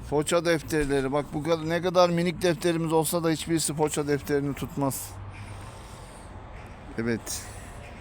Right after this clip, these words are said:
Foça defteri açıldı, inciler ortaya saçıldı.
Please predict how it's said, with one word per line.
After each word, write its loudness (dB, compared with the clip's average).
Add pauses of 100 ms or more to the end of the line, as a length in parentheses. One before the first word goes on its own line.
(800)
Foça 0
defteri 2
açıldı, 0
inciler 2
ortaya 0
saçıldı. -2